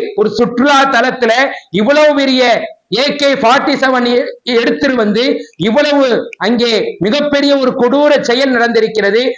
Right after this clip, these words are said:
அதை தடுப்பதற்கு, அதை பாதுகாப்பதற்கு எந்த விதமான அங்கே ராணுவங்களும் வரவில்லை,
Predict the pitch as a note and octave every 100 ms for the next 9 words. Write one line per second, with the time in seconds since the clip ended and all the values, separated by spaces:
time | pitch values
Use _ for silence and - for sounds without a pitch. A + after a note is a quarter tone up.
0 | - - A#3 A3+ A3+ A3+ D4 C#4 B3+ A#3+
1 | A#3 A#3 C4+ C#4 C#4 - F#3+ A#3+ B3 A3
2 | B3 C#4 C#4 C4 C4 A#3 A#3 A3+ C4 C4
3 | C4 _ F3 A#3 C#4 C#4+ C4 B3 A#3 A#3
4 | A3+ G#3 E3 - D3+ G3+ G#3+ G#3 E3+ -
5 | - F3 A#3+ C#4 C#4 C4 B3 A#3+ A3 A3
6 | G#3+ G#3 G#3